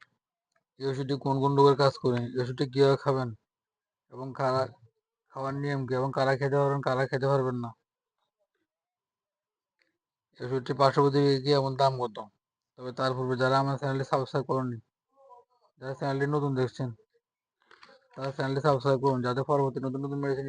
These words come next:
ভিডিও পেতে পারেন। আর যারা সাবস্ক্রাইব করেছেন, তাদের জন্য অসংখ্য ধন্যবাদ। তো চলুন শুরু করা যাক।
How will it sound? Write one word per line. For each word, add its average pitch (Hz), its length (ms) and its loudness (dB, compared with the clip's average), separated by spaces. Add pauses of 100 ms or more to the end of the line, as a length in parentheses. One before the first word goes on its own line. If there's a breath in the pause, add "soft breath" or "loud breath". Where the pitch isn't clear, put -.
ভিডিও 135 180 -4
পেতে 139 200 -2
পারেন। 123 160 -4 (1120)
আর 127 160 -8
যারা 135 200 2
সাবস্ক্রাইব 135 420 4
করেছেন, 139 240 2
তাদের 127 180 0
জন্য 139 160 4
অসংখ্য 135 240 0
ধন্যবাদ। 131 280 0 (500)
তো 147 60 -14 (140)
চলুন 127 280 -2 (1400)
শুরু 135 200 -4
করা 139 240 4
যাক। 113 140 -2